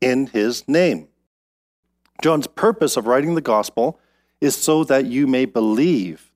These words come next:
the truth about Jesus. So if you've never come to a point in your life where you have acknowledged and you've said, "I believe that Jesus died and rose again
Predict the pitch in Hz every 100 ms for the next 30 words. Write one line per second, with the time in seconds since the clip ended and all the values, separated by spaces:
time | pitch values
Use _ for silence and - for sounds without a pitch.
0 | - - 131 113 107 101 101 - 107 -
1 | - - _ _ _ _ - 185 185 185
2 | 226 226 196 220 214 202 190 180 - 165
3 | 170 160 156 113 98 151 _ _ _ _
4 | _ _ _ _ 139 151 151 160 143 127
5 | 101 123 143 160 170 156 - 123 117 107
6 | 110 - 123 117 117 117 95 110 110 165
7 | 208 110 123 - _ - 120 - 131 104
8 | 95 - - 104 110 139 196 - _ _
9 | - 104 101 117 180 180 135 123 110 117